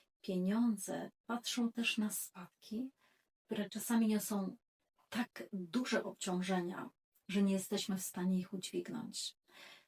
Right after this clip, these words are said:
Patrzą się również na tragiczne śmierci członków rodziny i na wiele innych rzeczy. Reprezentant pieniędzy w ustawieniu bardzo szybko wskazuje przyczyny problemów finansowych.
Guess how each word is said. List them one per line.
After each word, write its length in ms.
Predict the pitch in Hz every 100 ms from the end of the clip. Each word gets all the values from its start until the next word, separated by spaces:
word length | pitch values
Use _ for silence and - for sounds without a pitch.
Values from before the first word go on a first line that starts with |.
| _ _
Patrzą 380 | 349 349 277 240
się 160 | 233
również 420 | 233 226 214 -
na 220 | 202 196 190
tragiczne 640 | 196 190 185 185 - 180
śmierci 720 | 180 - 185 185 180 - 180
członków 520 | - 185 175 175 185
rodziny 640 | 202 175 170 180 180 208 247 _ _ _ _ _ _
i 80 | 247
na 120 | 247
wiele 300 | 233 254 240
innych 320 | 226 220 220
rzeczy. 340 | 214 190 - 208 196 _ _ _ - - - - _ _ _ _ _
Reprezentant 760 | 208 202 196 190 262 311 294 -
pieniędzy 480 | 202 190 220 226 220
w 40 |
ustawieniu 760 | 185 - 190 180 202 185 175 180 _
bardzo 560 | 196 185 - 214 190 190
szybko 440 | - 190 - -
wskazuje 600 | 180 - - 185 190 185
przyczyny 640 | 180 - 196 180 202 185 180
problemów 480 | 185 175 170 170
finansowych. 880 | - 175 170 185 - 175 - - _